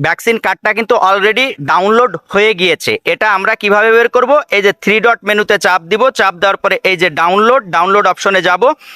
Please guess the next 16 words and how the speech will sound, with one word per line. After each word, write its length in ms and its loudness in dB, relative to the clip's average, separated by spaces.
যার 240 0
পরে 280 -2
এই 220 2
যে 120 0
প্রথমেই 500 0
কিন্তু 280 0
আমাদের, 400 2
আহ, 400 -2
ডাউনলোড 420 0
হয়ে 140 4
আছে, 280 0
আমরা 400 0
এটার 260 0
উপর 160 0
চাপ 300 0
দিব। 340 -2